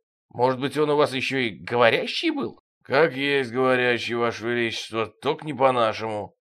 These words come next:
Пистон с надеждой посмотрел на Ироню. "Все так, потом объясню", сказал граф Пихто. "Еще там была бутылочка, Ваше Величество", сконфуженно сказал сержант-пилот.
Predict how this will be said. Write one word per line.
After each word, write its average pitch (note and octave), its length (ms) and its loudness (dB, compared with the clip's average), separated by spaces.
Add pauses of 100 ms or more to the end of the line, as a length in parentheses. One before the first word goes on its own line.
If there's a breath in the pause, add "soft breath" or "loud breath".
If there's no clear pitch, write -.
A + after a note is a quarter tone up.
(200)
Пистон F3 460 2
с - 140 -8
надеждой B2+ 440 2
посмотрел C#3 520 2
на A#2+ 120 0
Ироню. G2 380 -2 (500)
"Все - 320 2
так, C#3 440 4 (260)
потом C3 300 0
объясню", G#2+ 460 -6 (260)
сказал G2+ 340 -4
граф G2 220 -4
Пихто. - 300 -10 (360)
"Еще B2 480 0
там D3+ 280 2
была D3+ 280 6
бутылочка, D#3+ 720 -4
Ваше G#2+ 320 0
Величество", A2+ 580 -8 (280)
сконфуженно C#3 640 2
сказал B2+ 340 2
сержант-пилот. B2+ 800 -4